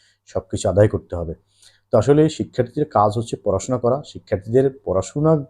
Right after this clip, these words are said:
ক্ষেত্রে যদি সরকার কোনো ধরনের ব্যত্যয় ঘটায় বা অধিকার বঞ্চিত করে তাহলে সেখানে শিক্ষার্থীরা তাদের অধিকার নিয়ে সোচ্চার হবে এবং সেখানে আন্দোলন করবে। কিন্তু পড়াশোনা আমি করব না,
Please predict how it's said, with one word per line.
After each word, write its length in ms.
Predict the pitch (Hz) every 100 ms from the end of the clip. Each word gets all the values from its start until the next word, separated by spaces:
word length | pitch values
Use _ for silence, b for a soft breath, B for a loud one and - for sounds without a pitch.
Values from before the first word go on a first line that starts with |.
| _ _ _
ক্ষেত্রে 320 | - 147 -
যদি 200 | 92 110
সরকার 420 | 151 107 98 120 117
কোনো 180 | 120
ধরনের 340 | 113 104 107 101 b b b _
ব্যত্যয় 420 | 95 104 - 131 110
ঘটায় 280 | 98 123
বা 100 | 117
অধিকার 340 | 95 104 131 123
বঞ্চিত 360 | 113 104 113
করে 200 | 117 120
তাহলে 220 | 131 110 92
সেখানে 380 | 98 107 123 123 B B B B -
শিক্ষার্থীরা 500 | 113 - 110 113 107
তাদের 420 | 107 104 98 - _ _
অধিকার 360 | 101 104 110 104
নিয়ে 140 | 101
সোচ্চার 380 | 95 110 - 127
হবে 200 | 113 135
এবং 240 | 135 104 92 -
সেখানে 300 | 107 131 110
আন্দোলন 380 | 92 92 92
করবে। 200 | 87 92
কিন্তু 380 | 92 117 113 113 _ _ _ _ _ _ _
পড়াশোনা 300 | 113 113 120
আমি 120 | 113
করব 300 | 113 113 104
না, 300 | 104 101 101